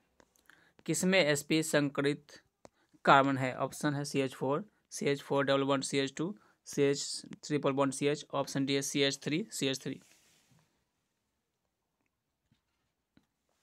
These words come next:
तो इसका उत्तर हो जाएगा सीएच ट्रिपल बॉन्ड सीएच हो जाएगा, ऑप्शन नंबर सी हो जाएगा।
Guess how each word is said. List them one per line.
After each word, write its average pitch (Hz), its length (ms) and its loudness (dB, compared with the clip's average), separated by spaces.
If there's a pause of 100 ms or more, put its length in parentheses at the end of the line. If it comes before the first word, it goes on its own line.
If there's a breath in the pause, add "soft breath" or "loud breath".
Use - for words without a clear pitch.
(400)
तो 160 60 2
इसका 143 220 2
उत्तर 143 160 4
हो 160 60 8
जाएगा 156 240 6
सीएच 160 680 2 (680 soft breath)
ट्रिपल 160 280 2
बॉन्ड 147 420 4 (180)
सीएच 147 400 2
हो 147 80 2
जाएगा, 139 120 2
ऑप्शन 139 180 -4
नंबर 165 260 0 (220)
सी - 220 -4
हो 139 120 4
जाएगा। 135 360 4